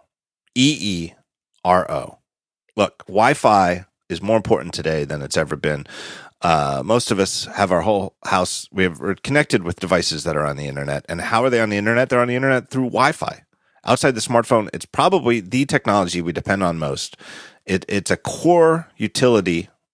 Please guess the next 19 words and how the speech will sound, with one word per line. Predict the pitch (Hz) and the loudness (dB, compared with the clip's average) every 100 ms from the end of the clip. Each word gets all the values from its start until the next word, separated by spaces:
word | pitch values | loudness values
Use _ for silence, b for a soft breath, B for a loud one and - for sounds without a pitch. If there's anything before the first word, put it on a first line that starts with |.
| - | -8
of | 92 | -8
the | - | -6
twenty-first | - 101 90 90 - | -2 -2 0 -2 -2
century | 82 - 71 | -6 -4 -6
home. | 69 - _ _ _ B B B B B | -6 -16 _ _ _ B B B B B
But | 113 | -2
despite | - - - - 160 226 - - | -2 -4 -4 -2 0 0 -4 -8
its | 123 - - | -8 -6 -4
importance, | 117 110 - 170 - 76 82 - | -4 -4 -2 -2 -4 -12 -10 -10
Wi-Fi | - 113 135 151 139 127 135 139 - | -2 2 2 2 0 0 -2 -6 -8
is | 98 | -8
broken. | - 131 147 - - - | 0 0 0 -2 -10 -12
Imagine | 104 117 143 165 180 170 | -2 2 2 2 -2 -2
if | - | -2
your | 120 117 | 2 4
electricity | 113 - 120 - 80 80 | 4 2 -2 0 -4 -4
in | 80 | -6
your | 78 | -6
house | - 90 64 - | -2 -2 -2 -8